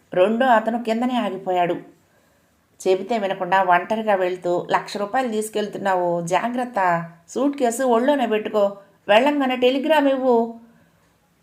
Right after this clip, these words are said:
కదులుతున్న ట్రైన్తో పాటు పరుగులాంటి నడకతో ప్లాట్‌ఫామ్ మీద నుండి రెండో అతను పెద్ద గొంతుకుతో చెప్తున్నాడు. అరచినట్లే ఉంది అతని కంఠం. అన్నింటికీ చిరునవ్వుతో మొదటి అతను తల ఊపి ఊరుకున్నాడు.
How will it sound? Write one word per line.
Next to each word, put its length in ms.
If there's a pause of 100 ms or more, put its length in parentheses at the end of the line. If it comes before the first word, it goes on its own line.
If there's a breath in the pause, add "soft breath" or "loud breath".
కదులుతున్న 460
ట్రైన్తో 440 (100)
పాటు 380 (180)
పరుగులాంటి 520
నడకతో 580
ప్లాట్‌ఫామ్ 580
మీద 180
నుండి 460 (500 soft breath)
రెండో 340
అతను 340
పెద్ద 260
గొంతుకుతో 500
చెప్తున్నాడు. 680 (380)
అరచినట్లే 560
ఉంది 180
అతని 240
కంఠం. 420 (880 soft breath)
అన్నింటికీ 680
చిరునవ్వుతో 640
మొదటి 340
అతను 240
తల 240
ఊపి 220
ఊరుకున్నాడు. 540